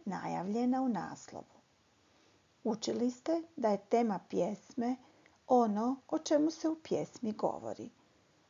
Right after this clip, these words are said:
da može biti najavljena u naslovu. U ovom slučaju Miroslav Slavko Mađer to nije učinio. Prema naslovu ne možemo zaključiti koja će biti tema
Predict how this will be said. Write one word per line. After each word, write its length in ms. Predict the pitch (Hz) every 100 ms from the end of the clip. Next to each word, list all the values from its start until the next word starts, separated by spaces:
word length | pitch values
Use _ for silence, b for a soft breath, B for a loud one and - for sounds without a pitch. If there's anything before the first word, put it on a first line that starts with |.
| -
da 100 | 330
može 380 | 339 349 349 254
biti 300 | 190 185 180
najavljena 680 | 180 175 170 180 175 160
u 60 | 160
naslovu. 680 | 139 - - - 98 - - _ b b b b b
U 160 | 262 208
ovom 280 | 185 269 330
slučaju 760 | - 330 330 - 339 330 339 b b b b
Miroslav 540 | 214 226 247 247 220
Slavko 560 | 214 - 165 - - 185
Mađer 480 | 170 165 165 262 262
to 220 | - 320
nije 280 | 311 285 180
učinio. 680 | - - - 180 - - - _ _ _ _ _ _ _ _
Prema 300 | 226 202 175
naslovu 680 | 165 170 160 - 277 311 311 -
ne 280 | 233 233 269
možemo 440 | 311 330 320 320 311
zaključiti 720 | 320 - 214 180 - 208 226
koja 320 | - 170 175
će 200 | - 220
biti 320 | 175 127 202
tema 380 | - - 156